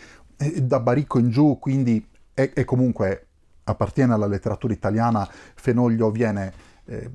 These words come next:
celebrato come un grandissimo autore, quindi sono molto curioso, non so quando lo leggerò, perché questo è uno dei classici libri che devono aspettare il suo momento, eh, però insomma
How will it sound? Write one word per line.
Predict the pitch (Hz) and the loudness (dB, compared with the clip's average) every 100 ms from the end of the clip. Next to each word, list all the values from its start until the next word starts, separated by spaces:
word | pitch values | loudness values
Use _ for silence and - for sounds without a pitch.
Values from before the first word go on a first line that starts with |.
| - | -16
celebrato | - 139 117 113 123 - 107 | -4 -2 0 0 0 -2 -4
come | 104 101 | -4 -2
un | 101 | -2
grandissimo | 113 123 117 98 - 98 | 0 0 0 -4 -4 -4
autore, | 92 - 87 98 | -4 -6 -8 -8
quindi | - 131 110 101 - - - - | -2 0 2 0 -6 -18 -20 -10
sono | - 151 | -2 0
molto | 135 117 | 0 0
curioso, | 120 127 160 127 | 0 2 2 2
non | 117 147 147 | 0 0 0
so | - 131 | 0 -2
quando | 123 113 | 0 2
lo | 110 | 2
leggerò, | 107 104 107 131 139 | 2 0 0 0 0
perché | 120 110 | -4 -4
questo | - 135 127 | -2 0 0
è | |
uno | 110 | 0
dei | 104 | 0
classici | 120 - 101 113 | -2 -4 -6 -2
libri | 127 123 - | 0 0 -2
che | 113 | -2
devono | 107 107 110 | -2 -2 -4
aspettare | - 104 117 104 | -4 -6 -2 -4
il | |
suo | - 123 | -2 -2
momento, | 104 101 120 131 - 143 135 - - _ - - - _ _ _ _ _ | -2 -2 0 -2 -2 -2 -2 -8 -20 _ -20 -20 -20 _ _ _ _ _
eh, | 123 107 - - | -10 -6 -6 -6
però | - 120 120 | 0 2 2
insomma | 104 104 98 95 | 2 -2 -2 -6